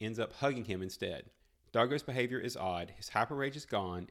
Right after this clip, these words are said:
and instead, he's cheerful, relaxed, and content. He informs the crew that he has been a laborer during his time on the planet and is very content and filled with a new purpose. Before John and the others can figure out what that purpose is, Dargo wanders off with the beautiful local woman.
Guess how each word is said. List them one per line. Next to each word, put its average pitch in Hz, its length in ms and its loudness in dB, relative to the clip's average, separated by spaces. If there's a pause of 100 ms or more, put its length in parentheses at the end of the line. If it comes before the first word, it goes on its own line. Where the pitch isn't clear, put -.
and 101 100 -2
instead, 101 680 0
he's 104 220 -4
cheerful, 156 600 -4
relaxed, 110 540 2
and 104 100 -10
content. 104 360 -4 (540)
He 120 140 0
informs 135 400 0
the 160 60 -10
crew 123 240 0
that 110 100 -4
he 113 80 -4
has 117 100 -2
been 113 160 -4
a 107 80 0
laborer 107 640 0
during 110 180 -2
his 104 120 -4
time 110 200 2
on 117 80 -4
the 123 60 -2
planet 90 420 -6 (160)
and 98 120 -2
is 101 80 -4
very 113 280 0
content 113 460 -6
and 92 140 -10
filled 110 240 -4
with 104 100 -6
a 101 40 -6
new 104 120 -2
purpose. - 540 -6 (580)
Before 127 300 -2
John 135 260 0
and 135 80 0
the 120 80 2
others 117 220 0
can 107 100 -10
figure 117 320 -2
out 110 240 2
what 104 160 -2
that 110 160 -2
purpose - 300 -6
is, 95 380 -2 (280)
Dargo 123 340 4
wanders 123 320 -2
off 98 300 0
with 98 120 -6
the 101 40 -4
beautiful 107 400 -2
local 101 260 -2
woman. - 300 -8